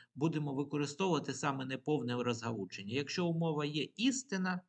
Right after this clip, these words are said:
у нашому випадку буде натиснення клавіші, то у цьому випадку виконувати буде наш виконавець певні дії. Ну а тепер давайте, шановні учні,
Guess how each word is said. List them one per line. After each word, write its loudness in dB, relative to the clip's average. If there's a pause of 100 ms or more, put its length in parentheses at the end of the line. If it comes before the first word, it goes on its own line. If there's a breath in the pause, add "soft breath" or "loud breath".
у -2
нашому 0
випадку -4
буде 0
натиснення -4
клавіші, -2 (640)
то 4
у 6
цьому 2
випадку -2 (300)
виконувати 0
буде 0
наш -2
виконавець -2
певні -8
дії. -14 (420 loud breath)
Ну 6
а 8
тепер 4
давайте, 2
шановні 0
учні, 0